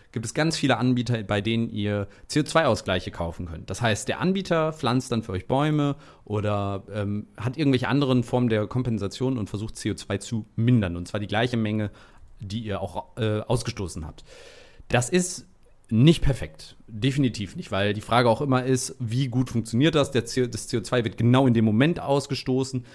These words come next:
Der Baum, der wächst, der nimmt über seine Lebenszeit diese Menge an C O zwei auf und nicht genau jetzt, wo ihr das ausstoßt. Das heißt, das ist nicht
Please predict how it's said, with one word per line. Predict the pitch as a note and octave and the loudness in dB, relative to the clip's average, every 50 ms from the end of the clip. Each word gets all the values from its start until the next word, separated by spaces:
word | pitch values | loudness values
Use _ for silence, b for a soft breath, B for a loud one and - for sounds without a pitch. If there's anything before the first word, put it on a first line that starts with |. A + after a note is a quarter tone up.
| B B B B B B B | B B B B B B B
Der | - A#2 A2+ | 0 0 2
Baum, | A2 A#2+ C3 D3 C#3+ | 4 4 4 6 6
der | C3 A#2+ A2+ G#2+ | 6 6 4 4
wächst, | C3 D3 - - - | 2 -2 -2 -2 -2
der | B2 A2+ | 0 2
nimmt | A#2 C3 C#3+ - - - | 2 0 -2 -4 -8 -8
über | D3+ D3+ D3+ D3 B2+ | -4 0 2 2 2
seine | A#2 B2+ A#2+ A#2 | 2 2 0 0
Lebenszeit | G#2+ G#2+ A#2 D3 F3 C#3 B2+ - - - - F#2+ F#2 F#2+ F#2 - | 0 0 0 0 0 0 0 -2 -4 -6 -8 -8 -8 -8 -8 -10
diese | G2 F#2+ G2+ | -10 -8 -6
Menge | G#2 G2+ F#2+ F#2 | -6 -4 -6 -6
an | F2+ F2+ | -8 -10
C | - - G2+ | -10 -10 -10
O | F2+ | -10
zwei | - - C3 C#3+ D3 G#2 | -8 -6 -4 -4 -2 -2
auf | F#2+ G2 A2 A#2+ B2+ B2 - - | -2 -2 -2 -4 -4 -6 -10 -10
und | A#2 A2+ A#2 | -6 -4 0
nicht | B2+ C3 B2 - - - _ _ _ - | 0 0 0 -2 -6 -18 _ _ _ -4
genau | B2+ A#2 A2+ A2 G#2 G#2+ | -2 0 0 0 0 0
jetzt, | G#2+ G#2 A2 A2 - - | 0 -2 -2 -4 -4 -6
wo | A2 | -8
ihr | G#2 F#2 | -6 -6
das | G2 F#2 - | -6 -8 -8
ausstoßt. | F2 B2 C#3 C3 - - - G#2 G#2 A2 A#2+ A#2 - - | -6 -6 -6 -6 -6 -8 -10 -10 -8 -8 -8 -10 -12 -12
Das | A#2 G#2+ - A2+ | -12 -10 -6 -2
heißt, | A2 A2 A2 G#2+ - - | -2 -2 -2 -4 -6 -10
das | A#2+ - - | -10 -10 -8
ist | C#3 - C#3+ | -8 -4 -2
nicht | C#3 B2 - - | -4 -4 -4 -8